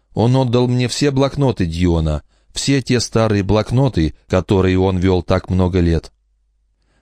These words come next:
Опять наступило молчание. Тихий разговор взрослых смешался со стрекотанием цикад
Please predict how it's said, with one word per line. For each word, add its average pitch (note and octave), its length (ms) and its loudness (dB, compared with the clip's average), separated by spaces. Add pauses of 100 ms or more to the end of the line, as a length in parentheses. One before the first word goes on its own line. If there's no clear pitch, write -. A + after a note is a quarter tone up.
Опять F2+ 440 0
наступило E2+ 560 0
молчание. D2 720 -2 (720)
Тихий F#2+ 340 2
разговор F2 500 2
взрослых E2+ 600 0 (240)
смешался F#2+ 680 -2
со E2+ 180 -2
стрекотанием E2 800 0
цикад A#2 480 0